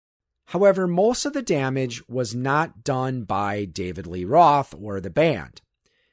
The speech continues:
As Roth explained, the people at the arena didn't read over the rider very carefully,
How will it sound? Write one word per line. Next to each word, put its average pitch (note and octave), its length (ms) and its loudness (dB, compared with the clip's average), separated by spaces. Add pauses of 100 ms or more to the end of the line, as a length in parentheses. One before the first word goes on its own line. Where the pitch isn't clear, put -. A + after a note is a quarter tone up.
(1200)
As D3+ 160 -2
Roth G#3+ 240 0
explained, F#2 600 -6 (420)
the C#3 400 -2
people A3+ 380 -4
at G3+ 180 0
the F3+ 180 0
arena B2 580 -2 (120)
didn't F#3 400 2
read C#3+ 380 -2
over A2+ 340 -4
the G#2+ 140 -6
rider F3+ 420 4
very F#2+ 300 -4
carefully, D#2 680 -12